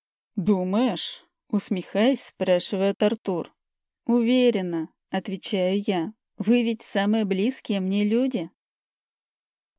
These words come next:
Подготовка к свадьбе — дело нервное и хлопотное. Мне хочется, чтобы все было идеально,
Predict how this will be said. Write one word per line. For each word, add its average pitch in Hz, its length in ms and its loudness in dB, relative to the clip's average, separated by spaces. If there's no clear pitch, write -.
Подготовка 240 640 0
к - 60 -12
свадьбе — 233 580 0
дело 202 300 0
нервное 202 760 0
и 254 100 0
хлопотное. 190 800 -2
Мне 202 300 0
хочется, 233 560 0
чтобы 202 320 -2
все - 500 0
было 214 300 2
идеально, 190 1040 0